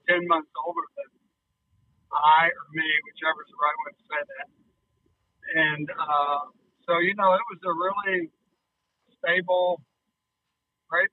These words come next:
great life. We had a neighborhood I, I always described as kind of growing up in a Norman Rockwell painting. Uh, and so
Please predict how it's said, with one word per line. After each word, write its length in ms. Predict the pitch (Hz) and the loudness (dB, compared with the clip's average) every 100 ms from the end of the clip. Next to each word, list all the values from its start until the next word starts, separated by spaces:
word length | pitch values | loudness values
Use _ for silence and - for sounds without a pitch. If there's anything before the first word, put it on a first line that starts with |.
| _ | _
great 240 | - 185 185 | 0 2 4
life. 160 | 196 175 | 2 2
We 100 | 165 | 2
had 140 | 185 | 2
a 80 | 175 | 2
neighborhood 560 | 170 185 196 160 170 160 | 2 2 2 -2 0 0
I, 140 | 151 147 - | 0 -2 -6
I 120 | 156 151 | -2 4
always 240 | 175 190 170 _ | 6 4 0 _
described 480 | - - 160 160 151 | -16 -4 -2 -2 -4
as 80 | 151 _ - | -20 _ -4
kind 240 | 165 160 | -2 -2
of 80 | 143 - _ _ _ _ | -6 -12 _ _ _ _
growing 240 | - 165 165 | -2 0 2
up 160 | 165 | 0
in 80 | 175 | -2
a 80 | 156 | -8
Norman 380 | 151 165 170 160 151 | -4 -4 -4 -6 0
Rockwell 480 | 160 - - - - | 2 2 -2 -12 -8
painting. 320 | - - - _ _ _ _ _ _ _ _ _ _ _ _ _ | -6 -6 -8 _ _ _ _ _ _ _ _ _ _ _ _ _
Uh, 360 | - 143 147 139 - _ _ _ _ - 156 | -20 -14 -14 -14 -20 _ _ _ _ -14 -10
and 80 | 156 | -8
so 120 | - | 0